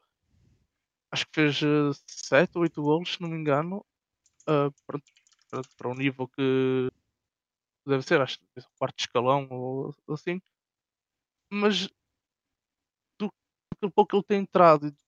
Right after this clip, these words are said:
também do que vimos na, na, na outra época, não tenho visto assim grande evolução do, do, do Gerial. E, hum, e pá, e com, com, como diz-me, com mais um ano de contrato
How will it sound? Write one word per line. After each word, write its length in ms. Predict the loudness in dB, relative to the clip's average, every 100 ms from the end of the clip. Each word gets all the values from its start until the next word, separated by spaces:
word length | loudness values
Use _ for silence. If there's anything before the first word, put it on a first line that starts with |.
| -4
também 160 | -2 -2
do 80 | -4
que 80 | _
vimos 360 | -4 -2 -2 -4
na, 260 | -2 -2 -2
na, 400 | -2 -2 -4 -6 _ -6
na 60 | -4
outra 300 | 0 6 6
época, 380 | 6 _ -6 -6 _ _ -8
não 240 | -4 -2 -4
tenho 320 | -2 -2 0
visto 240 | -4 -4
assim 180 | -8 -6
grande 280 | -2 0 -2
evolução 500 | -8 -12 -4 -4 -4
do, 560 | -6 -6 -4 -6 -6 -4
do, 140 | -6
do 160 | -4 -4
Gerial. 420 | 2 4 4 2 _ _ _ _ _ _ _ _ _ _ _ _ _ _ _ -10
E, 300 | -4 0 0
hum, 240 | 0 -6 _ _ _ _ _ _ _ _ _ _ _ _ _ _ _ _ -10
e 20 |
pá, 140 | -4
e 80 | -4
com, 160 | -6 -12
com, 840 | -6 -4 -6 _ -18 -18 _ -12 -8
como 100 | -8
diz-me, 240 | -6 -8
com 120 | -4
mais 240 | 2 2 2
um 120 | 0
ano 120 | 0
de 80 | -2
contrato 680 | -8 -2 4 6 6 _ -16